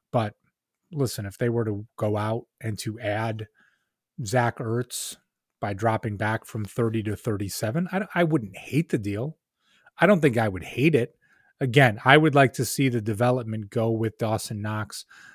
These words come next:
I think you've made that investment with the third round pick. You see, you know, him being a red zone target for Josh Allen. Um,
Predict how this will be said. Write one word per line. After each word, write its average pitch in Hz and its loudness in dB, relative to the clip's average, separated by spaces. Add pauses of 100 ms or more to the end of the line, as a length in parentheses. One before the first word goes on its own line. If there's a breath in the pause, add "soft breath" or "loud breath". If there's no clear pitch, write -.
(160 loud breath)
I 113 -2
think 113 -4
you've 107 -4
made 110 0
that 107 -2
investment 110 -2
with 107 -6
the 110 -8
third 107 -4
round 104 -8
pick. 156 0
You 110 -8
see, 120 -4 (460 loud breath)
you 123 -4
know, 98 -8 (200)
him 123 0
being 113 -4
a 101 -8
red 117 -2
zone 117 -2
target 117 -2
for 107 -6
Josh 98 -10
Allen. 135 2 (580 loud breath)
Um, 101 -10